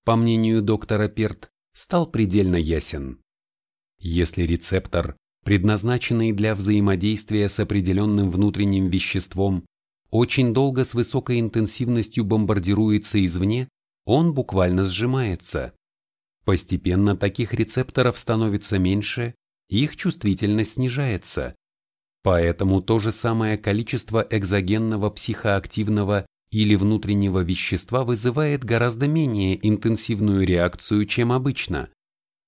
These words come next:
Лучший пример здесь — наркотическое привыкание. Все мы знаем, что наркоман со временем должен принимать всё большие и большие дозы наркотиков,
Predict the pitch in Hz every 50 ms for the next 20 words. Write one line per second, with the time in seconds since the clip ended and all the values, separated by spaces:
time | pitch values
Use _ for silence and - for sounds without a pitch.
0 | _ _ _ _ _ 98 90 92 90 85 - - - 87 - - 87 87 98 107
1 | 117 117 104 98 107 113 110 107 - - - _ _ _ _ _ _ - 110 120
2 | 123 - - 170 175 - 143 - - - - - 131 131 127 127 - 139 139 139
3 | 156 156 - 131 92 80 76 76 69 65 64 62 58 - - _ _ _ _ _
4 | _ _ _ _ _ _ _ _ - - - - 101 90 85 82 82 76 69 82
5 | 95 101 104 104 104 107 107 107 104 _ _ _ _ _ - - - 120 120 120
6 | 113 117 - 127 127 143 160 165 139 - - 143 127 143 151 151 147 143 143 139
7 | 135 131 117 127 127 131 113 120 127 120 - - 120 120 120 113 113 120 127 -
8 | - - - - 127 110 101 90 101 107 113 - - - 143 139 131 131 123 -
9 | 120 113 98 90 98 107 117 - - - 120 110 101 92 104 104 90 98 98 95
10 | 92 87 - - 120 120 - - 110 - 123 113 - -